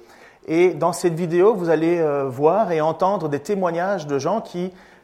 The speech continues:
souffrent pour Christ. Et ça nous encourage, et ça m'encourage, parce que j'ai besoin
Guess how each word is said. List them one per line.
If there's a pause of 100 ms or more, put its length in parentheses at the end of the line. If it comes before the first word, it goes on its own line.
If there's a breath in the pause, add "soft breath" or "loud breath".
souffrent
pour
Christ.
Et
ça
nous
encourage,
et
ça
m'encourage, (320 loud breath)
parce
que
j'ai
besoin